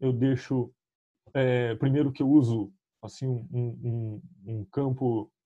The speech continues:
é, semântico, palavras que são acessíveis ao outro, né? E quando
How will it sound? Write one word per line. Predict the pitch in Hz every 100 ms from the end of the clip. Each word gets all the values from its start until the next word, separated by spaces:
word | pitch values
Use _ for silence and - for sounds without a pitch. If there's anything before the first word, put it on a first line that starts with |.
| _
é, | 113 107 107 104 101 98 95 95
semântico, | - 117 127 143 127 -
palavras | - 120 120 127 127
que | - 123
são | - 131
acessíveis | 131 131 - 123 117 120
ao | 143 170
outro, | 185 202 - _ _
né? | - 170 - - _ _ _ _ _ -
E | 202
quando | 214 208 214 208 185 139